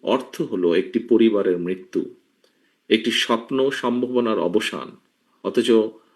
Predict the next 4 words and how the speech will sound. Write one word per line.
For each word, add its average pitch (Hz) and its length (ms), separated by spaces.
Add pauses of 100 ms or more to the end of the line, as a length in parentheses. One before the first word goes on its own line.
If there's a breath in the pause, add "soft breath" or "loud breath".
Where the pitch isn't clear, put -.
(160 soft breath)
আমরা 104 240
দেখছি 117 640 (460 soft breath)
যে 110 480 (1200)
আমাদের 160 580